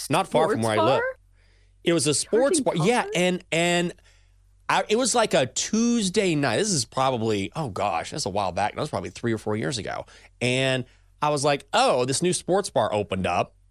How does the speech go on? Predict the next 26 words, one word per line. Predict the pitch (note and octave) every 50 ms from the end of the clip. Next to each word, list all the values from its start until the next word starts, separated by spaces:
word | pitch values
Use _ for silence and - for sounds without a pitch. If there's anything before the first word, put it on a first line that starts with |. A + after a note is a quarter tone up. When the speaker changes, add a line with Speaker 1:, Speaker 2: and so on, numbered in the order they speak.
| _ _
Speaker 1:
I | A#2+ A#2
got | F#2+ G2+ G#2 A#2
off | C#3 E3+ F3 -
work. | - A2 G#2+ A#2+ C3 B2
I | B2 A#2
thought, | - A2+ A#2 B2 - - - -
"I'll | F#2+ G2+ A#2
slide | B2+ - - - G2+ G#2 G#2 G2 G2
in. | A2 C#3+
I'll | E3+ C#3+
have | A#2 G#2+ G2+
a | G2+
drink. | F#2 F2 F#2+ G2+ B2+ -
I'll | A#2+ G#2
watch | F#2+ G2 F#2+ -
a | -
little | F#2+
bit | G2 G2+
of | G2+
the | G2+
game. | F2 F#2 F2+ F#2 G2+ B2+ C#3
Then | C#3+ C#3+
I'll | D3 D#3
go | E3+ F3+
home." | F#3+ A#3+ C#4 - - - - _ _ _ _ _ _ _ _ _ -
And | D3 C#3+ D3+ D3+ D3+ D3+ D3+ D#3 D3+